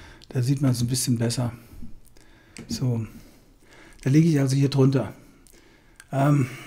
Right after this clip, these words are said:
wie gesagt, also ich glaube nicht, dass wir uns über der zwölftausendzweihundertfünfzig nennenswert bewegen werden. Deswegen die achtzig Punkte, die lasse ich den anderen.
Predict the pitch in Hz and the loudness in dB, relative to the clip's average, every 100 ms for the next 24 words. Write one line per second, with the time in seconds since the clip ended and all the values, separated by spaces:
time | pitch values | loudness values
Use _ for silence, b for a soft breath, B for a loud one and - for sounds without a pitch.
0 | - - 165 160 165 151 165 156 175 196 | -6 4 6 6 4 4 2 2 2 2
1 | - - 165 170 175 175 180 160 127 160 | 0 2 6 6 8 6 6 2 4 4
2 | 151 143 143 147 - - 220 175 170 151 | 6 4 2 0 -8 -2 2 4 6 4
3 | 147 131 - 156 147 - 143 135 135 147 | 4 0 0 2 2 0 0 2 2 2
4 | 143 135 151 147 - 131 139 135 135 139 | 2 2 2 0 0 2 4 6 4 4
5 | 131 143 131 131 123 135 143 127 143 139 | 2 4 6 6 8 6 6 2 4 4
6 | 139 135 - - - 147 127 135 123 123 | 4 0 -2 -6 2 2 4 4 4 4
7 | 123 113 107 110 98 | 2 0 0 0 -2